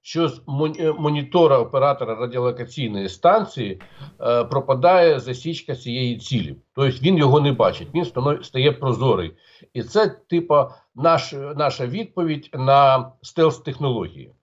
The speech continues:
Такі, да, вони пропадають з радара, але пропадають, тому що вони тонуть в морі чи падають там десь там в степах, да? Да, вони пропадають, але зовсім іншої при-, е, причини.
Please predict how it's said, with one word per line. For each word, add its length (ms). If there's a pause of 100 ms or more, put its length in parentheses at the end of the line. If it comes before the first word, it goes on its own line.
(640)
Такі, 240
да, 320
вони 280
пропадають 680
з 60
радара, 360
але 140
пропадають, 600
тому 220
що 160
вони 200
тонуть 420
в 100
морі 340
чи 140
падають 460
там 180
десь 200
там 260
в 500
степах, 540
да? 240 (580)
Да, 220
вони 260
пропадають, 580
але 180
зовсім 380
іншої 260
при-, 300
е, 40
причини. 500